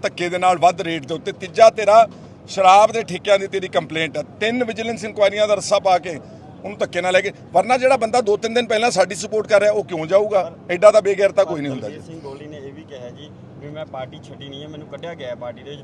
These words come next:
Speaker 2: ਟੌਰਚਰ ਕੀਤਾ ਗਿਆ ਹੈ।
Speaker 1: ਦੱਸੋ ਕੀ ਟੌਰਚਰ ਹੋਇਆ ਜੀ? ਐਮ ਐਲ ਏ ਬਣਾਉਣਾ ਟੌਰਚਰ ਆ ਉਸ ਨੂੰ?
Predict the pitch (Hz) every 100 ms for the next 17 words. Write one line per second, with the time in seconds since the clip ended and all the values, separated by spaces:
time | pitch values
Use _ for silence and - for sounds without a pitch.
0 | - 147 143 160 - - 120 110 101 -
1 | - - 160 208 190 196 190 196 190 180
2 | 170 170 143 - - - 151 170 180 190
3 | 180 180 190 180 151 - 214 226 202 208
4 | 196